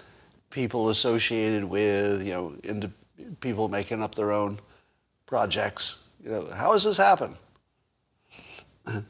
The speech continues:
Well, it feels real to me. To me, it feels real that the news is not real, and that the, at least the political parts, a lot of it,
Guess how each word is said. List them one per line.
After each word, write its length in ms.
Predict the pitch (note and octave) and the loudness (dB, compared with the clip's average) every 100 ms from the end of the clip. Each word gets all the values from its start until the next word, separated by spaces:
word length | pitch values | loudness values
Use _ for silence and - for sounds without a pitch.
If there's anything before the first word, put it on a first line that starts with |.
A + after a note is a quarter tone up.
| - - - | -16 -10 8
Well, 420 | G3+ G#3+ - - - _ _ _ | 10 10 6 -12 -20 _ _ _
it 100 | F3+ | 4
feels 380 | D#3+ G#3+ C#4 G#3+ | 4 4 2 4
real 280 | E3 F#3+ F#3+ | 8 10 10
to 100 | C3+ | 6
me. 360 | B2 D3 F2+ A2 - - _ _ _ _ _ _ _ _ _ _ _ | 4 2 -2 -8 -18 -20 _ _ _ _ _ _ _ _ _ _ _
To 120 | - | -6
me, 140 | B2+ F3 | 4 6
it 140 | D#3+ | 6
feels 340 | - D#3 C3+ A#2 | 6 6 6 4
real 340 | A2+ A#2+ A#2 | 4 6 6
that 240 | G#2 - - | 4 0 0
the 180 | G#2+ | -4
news 420 | G#2 G#2 G#2 G2+ G#2 | -2 0 0 0 -2
is 140 | E2+ | -6
not 340 | G2 G#2 - - | -2 -2 -2 -6
real, 560 | G2 G#2+ D#2+ D#2 C#3 - - _ _ _ _ | -6 -4 -4 -6 -8 -16 -20 _ _ _ _
and 200 | B2+ A2+ A2 | -6 -2 4
that 220 | A#2 - | 4 4
the, 100 | B2+ | 0
at 80 | G#2 | 0
least 240 | B2+ A#2 | 0 0
the 80 | A#2 | -4
political 420 | G2 A2+ G2 - | -2 -2 -2 -6
parts, 320 | F#2 F2 F#2 | -6 -4 -4
a 60 | F#2+ | -2
lot 160 | F#2+ F#2 | -2 -2
of 80 | |
it, 160 | - - | -6 -8